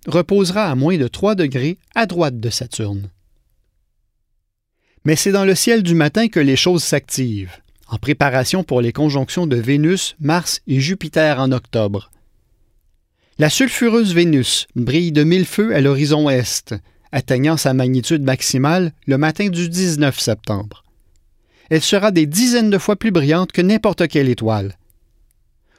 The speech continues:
Non loin à la gauche de Vénus, Mars croise la route de l'étoile Régulus dans la constellation du Lion au cours des nuits entourant le vingt-quatre septembre. Pendant ce temps, Jupiter refait surface au petit matin,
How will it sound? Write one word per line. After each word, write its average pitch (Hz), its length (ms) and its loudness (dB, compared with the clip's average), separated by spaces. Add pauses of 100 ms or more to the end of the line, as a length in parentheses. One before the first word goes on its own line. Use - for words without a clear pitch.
(120)
Non 135 180 2
loin 135 280 2
à 139 60 4
la 131 120 2
gauche 143 240 2
de 139 100 2
Vénus, 156 540 0 (400)
Mars 180 420 0
croise 185 400 0
la 175 80 4
route 160 220 0
de 139 80 2
l'étoile 127 380 0
Régulus 135 580 0
dans 131 100 0
la 120 120 0
constellation 127 640 -2
du 117 140 -2
Lion 127 300 -2 (240)
au 196 80 2
cours 226 180 0
des 170 140 2
nuits 180 260 0
entourant 135 380 -2
le 151 120 2
vingt-quatre 139 520 -2
septembre. 101 580 -6 (960)
Pendant 120 280 0
ce - 140 -4
temps, 170 300 -2 (400)
Jupiter 180 520 0
refait 180 300 2
surface 196 480 -2
au 160 60 -2
petit 143 280 -2
matin, 139 360 -2